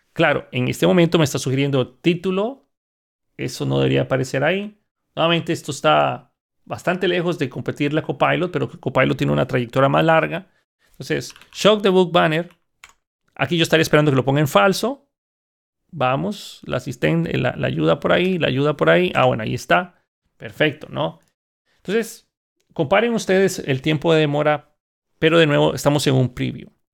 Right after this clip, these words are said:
Ok, Fernando, este proyecto pues está bien, ya lo probamos, funcionó, ah, divertido. Digamos que ustedes quieren cambiar algo,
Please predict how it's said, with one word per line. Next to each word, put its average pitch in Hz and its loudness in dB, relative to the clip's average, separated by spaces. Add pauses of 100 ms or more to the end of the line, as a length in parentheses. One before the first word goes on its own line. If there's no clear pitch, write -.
(260)
Ok, 185 2
Fernando, 143 0
este 240 2
proyecto 190 0
pues 135 0
está 190 2
bien, 175 2
ya 160 2
lo 170 -2
probamos, 156 2
funcionó, 151 2
ah, 165 0
divertido. 143 0
Digamos 175 0
que - -6
ustedes 170 -2
quieren 170 0
cambiar 147 2
algo, 151 0